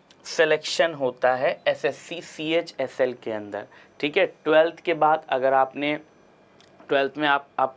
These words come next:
किसी भी साइड से हों, कुछ पोस्ट के जैसे डेटा ऑपरेटर के लिए मैथ्स ज़रूरी है, है ना, कुछ पोस्ट के लिए कुछ पर्टिकुलर सब्जेक्ट ज़रूरी होते हैं।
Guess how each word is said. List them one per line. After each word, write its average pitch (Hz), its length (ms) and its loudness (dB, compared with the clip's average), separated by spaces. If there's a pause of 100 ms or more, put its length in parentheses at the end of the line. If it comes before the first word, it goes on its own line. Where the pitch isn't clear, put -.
(100)
किसी 175 260 -6
भी 185 100 -4
साइड 156 340 2
से - 140 -6
हों, 156 100 0 (320)
कुछ 240 180 0
पोस्ट 208 400 2
के 180 200 0
जैसे 156 240 -2
डेटा 151 340 2
ऑपरेटर 160 420 0
के 156 140 -4
लिए 151 140 0
मैथ्स 135 340 0
ज़रूरी 131 420 0
है, 147 200 -6 (280)
है 156 60 0
ना, 185 100 0
कुछ 185 220 -2
पोस्ट 180 400 -2
के 175 120 0
लिए 165 200 -2
कुछ 160 240 -6
पर्टिकुलर 143 460 0
सब्जेक्ट 139 400 -4
ज़रूरी 127 360 -2
होते 123 220 -4
हैं। 190 60 -6